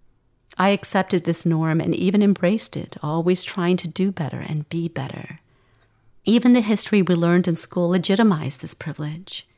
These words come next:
We learned about the white conquerors and their visionary quests in the New World. We never learned about all the bodies they infected and killed with guns, germs, and steel.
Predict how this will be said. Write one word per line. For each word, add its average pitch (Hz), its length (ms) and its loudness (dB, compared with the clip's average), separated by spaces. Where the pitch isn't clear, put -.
We 202 140 4
learned 202 420 4
about 165 300 -2
the 170 80 0
white 165 340 -4
conquerors 156 640 -6
and 165 120 0
their 170 100 0
visionary 180 540 0
quests 175 480 -6
in 156 80 0
the 151 80 -2
New 160 180 0
World. - 380 -8
We 185 140 6
never 202 260 4
learned 190 500 2
about - 280 -6
all 160 180 0
the 165 80 0
bodies 151 540 -6
they 143 100 -4
infected - 720 -8
and 160 200 -6
killed - 600 -6
with - 220 -6
guns, 160 440 0
germs, 156 500 -2
and 147 120 -4
steel. 165 440 -2